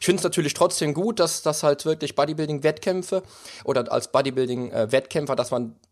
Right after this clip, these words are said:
dementsprechend auch heute noch eine gewisse Akzeptanz hat, die man früher vielleicht noch nicht so unbedingt so hatte. Ähm,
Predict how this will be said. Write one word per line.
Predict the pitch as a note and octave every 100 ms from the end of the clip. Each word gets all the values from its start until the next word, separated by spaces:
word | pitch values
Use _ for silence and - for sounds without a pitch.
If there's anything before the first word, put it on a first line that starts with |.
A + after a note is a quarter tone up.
| -
dementsprechend | C3 C3+ C#3 C3+ B2
auch | A#2+
heute | B2 C3+
noch | C3+ C3
eine | C3
gewisse | B2+ C3 C3+ B2+ B2 _ _ _ _ _ _ _ _
Akzeptanz | A#2+ - G#2 C3 C#3+ F3+ -
hat, | F#3 - -
die | C3 B2+
man | B2 A#2+
früher | - D3
vielleicht | D3 C3+ B2+ A#2+
noch | A2
nicht | D#3+ -
so | F3+
unbedingt | E3 D#3+ D#3 -
so | D#3
hatte. | D#3 - F#3+ - - - - - -
Ähm, | D3 D3 D3+ D3+